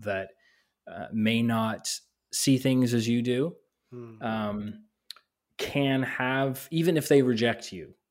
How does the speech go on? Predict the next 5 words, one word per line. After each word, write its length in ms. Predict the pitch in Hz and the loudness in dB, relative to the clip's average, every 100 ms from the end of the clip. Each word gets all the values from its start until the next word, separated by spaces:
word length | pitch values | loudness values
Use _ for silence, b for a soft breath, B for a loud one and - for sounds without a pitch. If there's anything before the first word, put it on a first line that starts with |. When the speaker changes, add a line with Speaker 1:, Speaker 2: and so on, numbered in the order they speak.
| - | -8
Speaker 1:
overtly 720 | 113 101 123 - 90 85 - _ _ _ _ _ _ _ _ _ _ _ _ | -6 4 4 4 -2 -10 -14 _ _ _ _ _ _ _ _ _ _ _ _
on 140 | 113 120 | -2 0
the 60 | |
back 300 | 113 139 147 | 2 0 -2
end, 360 | 98 82 85 | -6 -10 -16